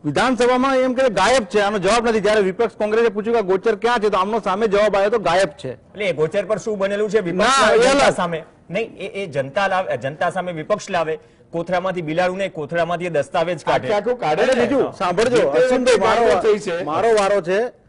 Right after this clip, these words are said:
Speaker 1: અશ્વિનભાઈનો વારો આવે ત્યારે બોલજો.
Speaker 2: ઓકે.
Speaker 1: કોંગ્રેસ પક્ષે ભૂતકાળમાં પ્રશ્ન હલ કરેલો છે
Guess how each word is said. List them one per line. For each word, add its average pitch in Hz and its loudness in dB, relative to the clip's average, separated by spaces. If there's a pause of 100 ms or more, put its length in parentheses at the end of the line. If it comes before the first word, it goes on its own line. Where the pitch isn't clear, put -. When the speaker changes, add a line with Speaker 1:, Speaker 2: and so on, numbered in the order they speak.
(480)
Speaker 1:
અશ્વિનભાઈનો 196 -4
વારો 180 0
આવે 180 0
ત્યારે 175 0
બોલજો. 147 -2
Speaker 2:
ઓકે. 98 -10 (2000)
Speaker 1:
કોંગ્રેસ 180 -8
પક્ષે 185 -10
ભૂતકાળમાં 170 -8
પ્રશ્ન 147 -10
હલ 143 -8
કરેલો 147 -10
છે 175 -14